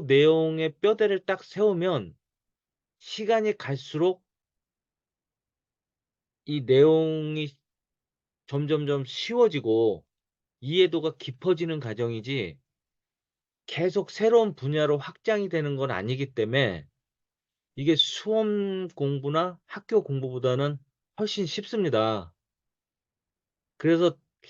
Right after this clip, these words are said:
우선 제가 말씀드리고 싶은 거는 겁을 내지 말고 그냥 하나하나 해가면 학교 공부의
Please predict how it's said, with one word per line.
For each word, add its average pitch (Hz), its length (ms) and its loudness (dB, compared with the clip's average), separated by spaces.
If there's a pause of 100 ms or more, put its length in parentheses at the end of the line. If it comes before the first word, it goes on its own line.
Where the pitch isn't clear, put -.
(520)
우선 147 220 -4
제가 151 200 2
말씀드리고 143 640 0
싶은 143 280 -6
거는 135 420 -2 (760)
겁을 175 360 8
내지 135 240 6
말고 101 640 0 (920)
그냥 175 420 0 (160)
하나하나 202 560 -2
해가면 190 640 0 (800)
학교 233 420 0
공부의 156 500 -2